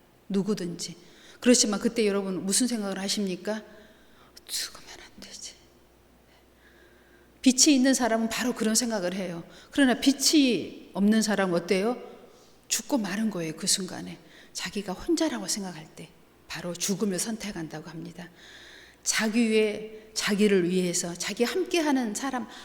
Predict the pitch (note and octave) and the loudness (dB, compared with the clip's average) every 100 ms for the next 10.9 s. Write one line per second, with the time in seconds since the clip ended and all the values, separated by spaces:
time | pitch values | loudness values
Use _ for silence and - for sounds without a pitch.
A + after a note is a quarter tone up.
0 | - - A4+ G#4+ G#4+ G#4+ G4+ F#4 A3 - | -8 -4 0 2 2 2 2 4 4 2
1 | A3 G#3 A3+ A#3+ A#3 G#3 F3+ G#3+ G#3 - | 2 2 2 2 0 0 0 0 -2 -6
2 | C#4 C4+ - A3 A#3 G#3 C#4 C#4+ A#3 F#3 | -2 -2 -2 0 2 2 -2 -2 -4 -6
3 | D3 D3+ E3+ D#3+ D3+ E3+ E3 - - - | -6 -6 -6 -6 -10 -12 -16 -20 -20 -20
4 | - - - - - - - G#3+ B3 A#3 | -20 -20 -20 -20 -20 -8 -2 2 2 0
5 | G3+ F#3 G3+ - C#4 C#4 C4 - A#3 A3 | -2 0 -2 2 2 4 0 -2 -2 0
6 | G3 - - - - - - - - - | -2 -8 -14 -18 -20 -20 -20 -20 -10 2
7 | A3+ C4 C4+ C#4 A3+ A3+ G#3 F3 G3 - | 6 10 10 10 6 6 4 2 2 0
8 | B3+ C4 G3+ G3 G#3 G#3 F3+ - B3 B3 | 2 2 4 2 2 2 0 0 0 -2
9 | - - - - C4+ C4+ B3+ B3+ A#3+ F#3+ | -10 -20 -20 0 6 8 8 6 4 4
10 | A3 - D#4 D#4 B3 A#3+ A3+ D4 | 2 2 0 2 0 2 4 2